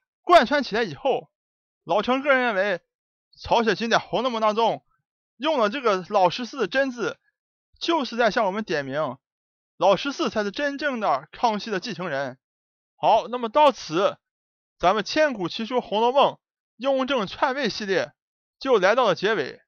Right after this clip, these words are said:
老程只是把自己读《红楼梦》的一些心得体会跟大家汇报和报告。那么其中呢，肯定有很多不成熟的地方，欢迎咱们所有的听众朋友们通过微信公众平台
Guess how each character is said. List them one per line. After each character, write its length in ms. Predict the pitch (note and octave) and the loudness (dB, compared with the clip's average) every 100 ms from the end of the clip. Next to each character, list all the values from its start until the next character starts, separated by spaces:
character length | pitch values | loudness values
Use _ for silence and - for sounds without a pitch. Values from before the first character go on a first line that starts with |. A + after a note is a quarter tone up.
| _ _ _ _ | _ _ _ _
老 220 | D3+ F3 | 4 4
程 180 | A3 B3 | 2 -4
只 100 | G3+ | -6
是 100 | C4 | -2
把 340 | F3+ D#3 D3+ - _ | 2 2 2 -4 _
自 220 | - E4 | -6 -6
己 180 | A3+ D3+ | -4 -10
读 180 | E3 G3+ | -10 -10
《红 200 | - G3+ | -8 -8
楼 100 | A#3 | -6
梦》 160 | B3+ G3 | -6 -6
的 120 | E3+ | -8
一 20 | |
些 180 | E3+ G3 | -6 -6
心 260 | - D4+ B3 | -6 -4 2
得 140 | B3+ | 2
体 160 | - D3+ | 2 -2
会 300 | G#3+ F3+ - _ _ - | 0 -2 -4 _ _ -6
跟 160 | A#3 | 0
大 80 | A3+ | 2
家 140 | A3+ | 2
汇 200 | A#3 C#4+ | 0 -4
报 280 | A3+ C#4+ F3 | 2 4 4
和 160 | - G3+ | 0 -4
报 180 | B3 G3 | 0 4
告。 380 | B3+ B3+ - _ _ _ _ | 6 6 2 _ _ _ _
那 120 | A3 | -8
么 80 | G3+ | -6
其 180 | - B3 | -6 -6
中 180 | D4+ | -2
呢， 200 | D4+ G#3 | 2 2
肯 260 | F3 - F#3+ | 2 -6 -6
定 100 | C4 | -4
有 60 | C#4+ | -4
很 160 | F3 | -4
多 160 | G#3 A#3+ | 0 0
不 160 | G#3 | 0
成 260 | - G3 C#4 | -4 -2 -2
熟 140 | B3 | -2
的 60 | G3 | -4
地 160 | E3+ C#3 | -4 -2
方， 260 | C3 - _ _ _ _ _ | -4 -4 _ _ _ _ _
欢 280 | - C#4+ A3 | 2 4 4
迎 140 | A3 | 0
咱 120 | F#3+ | -2
们 100 | G3 | -2
所 200 | - G#3+ | -2 -2
有 120 | F3+ | 0
的 160 | C#3+ D#3 | 2 0
听 160 | - A3+ | 0 -6
众 100 | E3 | -6
朋 140 | E3+ | -6
友 60 | D3 | -6
们 120 | C#3+ | -8
通 180 | - G#3+ | -8 -6
过 120 | G3+ | -4
微 200 | A#3 C4 | -4 -6
信 240 | B3 F#3 | -6 -6
公 160 | G3 A#3 | -4 -4
众 120 | E3+ | -6
平 140 | F3+ | -8
台 260 | E3+ D#3+ | 0 0